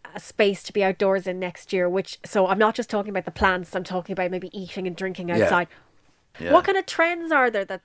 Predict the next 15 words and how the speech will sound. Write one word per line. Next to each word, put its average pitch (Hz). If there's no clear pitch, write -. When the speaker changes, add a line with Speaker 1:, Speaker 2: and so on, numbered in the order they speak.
Speaker 1:
you 226
know, 202
you 196
could 202
kind 208
of 202
be 208
working 208
towards 196
installing 196
in 180
the 185
garden 185
next 170
year? 165